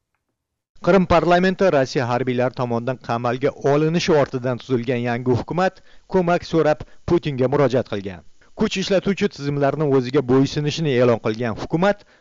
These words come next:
Qrim maqomi bo'yicha yigirma beshinchi mayda rejalangan referendumni o'ttizinchi mart kuniga ko'chirilishini ham bildirdi.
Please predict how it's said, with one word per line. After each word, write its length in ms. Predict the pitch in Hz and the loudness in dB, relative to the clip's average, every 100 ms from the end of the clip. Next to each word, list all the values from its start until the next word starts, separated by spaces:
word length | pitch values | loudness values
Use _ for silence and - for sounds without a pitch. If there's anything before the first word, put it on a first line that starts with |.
| - - | -8 0
Qrim 220 | 180 202 160 | 4 4 2
maqomi 380 | 147 - 156 170 | 0 2 4 4
bo'yicha 400 | 156 135 98 101 80 | 4 4 2 -6 -6
yigirma 380 | 107 135 131 127 | -2 0 0 0
beshinchi 380 | 131 139 120 135 | 0 -2 -6 -2
mayda 300 | 135 131 127 | 0 2 2
rejalangan 600 | 127 123 120 120 123 120 | 2 2 0 0 0 2
referendumni 720 | 127 147 156 180 190 202 220 - - - 185 | 2 2 2 4 2 2 0 -2 -16 0 0
o'ttizinchi 540 | - 180 160 135 123 | 2 -2 -2 -2 -4
mart 300 | 143 139 151 - | 0 0 0 -2
kuniga 360 | 151 139 131 | -2 0 0
ko'chirilishini 760 | - - 156 170 156 165 - 139 | 0 2 2 2 2 0 0 -2
ham 220 | 131 107 | 0 2
bildirdi. 380 | 107 104 90 | 0 0 -4